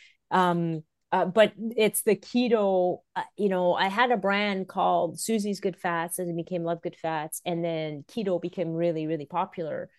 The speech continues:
So again, we weren't even keto friendly at first. The, and then, uh, I don't think we put keto friendly on the packaging for a whole year. But by association,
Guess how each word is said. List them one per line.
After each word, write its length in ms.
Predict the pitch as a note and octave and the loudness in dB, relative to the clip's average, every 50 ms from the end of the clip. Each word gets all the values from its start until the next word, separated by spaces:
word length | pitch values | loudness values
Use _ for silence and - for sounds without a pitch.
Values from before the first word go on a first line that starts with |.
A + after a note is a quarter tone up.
| _ _ _ | _ _ _
So 120 | - - G3 | -2 0 2
again, 240 | F3+ G#3+ G#3+ F#3+ | 4 6 4 6
we 100 | F#3+ G3+ | 6 6
weren't 200 | G#3+ B3 C#4 C#4+ | 8 8 6 6
even 240 | C4 A#3+ A3+ G#3+ G#3 | 4 2 2 0 0
keto 280 | - - G#3+ F#3+ G3 F3+ | -2 -2 -2 -2 -2 0
friendly 680 | - A3 G#3 G#3 G#3 G3+ G3+ G3+ G3 F#3+ F#3+ F#3+ - - | 2 2 2 2 2 2 2 2 2 2 2 0 0 -4
at 120 | F3 E3+ _ - - | -10 -12 _ -4 -2
first. 560 | A#3 A3 G#3+ G#3+ G#3 G#3+ G#3 - - - - | 0 0 2 0 0 -2 -4 -6 -8 -8 -6
The, 200 | - G3 F#3 E3+ _ _ _ | -6 -6 -6 -6 _ _ _
and 240 | - G3 F3+ F3+ F#3 | 0 2 2 4 4
then, 380 | F#3 F3+ F3+ F3+ F3+ F3 F3 E3+ - _ _ _ _ _ _ | 4 4 4 4 2 0 -2 -4 -8 _ _ _ _ _ _
uh, 100 | E3 - - - | -4 -4 -2 0
I 80 | - F3 | 2 2
don't 180 | F#3 G#3 G#3 G#3 | 2 2 0 0
think 160 | A#3+ A3+ - | -2 -4 -2
we 100 | A3 F#3 | -4 -4
put 360 | - _ - B3 G#3+ G#3+ _ | -4 _ -2 -2 -2 -2 _
keto 280 | - A#3+ G3+ G3 F3+ - | -4 0 0 0 0 0
friendly 360 | - F#3 F#3 F#3 F3+ F3 F3 | -2 -4 -2 -2 -4 -4 -4
on 120 | E3 E3 | -6 -8
the 80 | D#3+ D3+ | -10 -10
packaging 560 | - F3+ E3 F3 - - G3 F3 E3+ E3 D#3+ | -8 -8 -8 -8 -8 -10 -8 -6 -6 -8 -8
for 140 | - - E3 | -6 -6 -6
a 80 | E3 | -4
whole 240 | D#3+ E3+ E3+ E3+ E3+ | 0 0 2 2 2
year. 480 | E3+ D#3+ E3 E3+ F#3 G3+ A#3 C4+ E4+ E4 _ _ _ _ _ _ _ _ _ _ _ _ _ - | -2 -2 -2 -2 -2 -2 -2 -2 -4 -6 _ _ _ _ _ _ _ _ _ _ _ _ _ 8
But 220 | A#3 G#3+ G3 - - | 8 8 8 6 0
by 220 | F#3+ F3 G3+ F#3+ F3+ F3+ F#3 F#3 | 0 4 6 8 8 8 6 4
association, 1120 | F#3 F3+ - G3 F#3+ F3 - - G3 F#3+ G3+ G3+ - - G3+ F#3 F3+ E3+ E3+ E3 D#3+ | 2 0 -2 -4 -4 -4 -2 2 4 4 4 2 0 -4 -4 -2 -2 -2 -2 -4 -6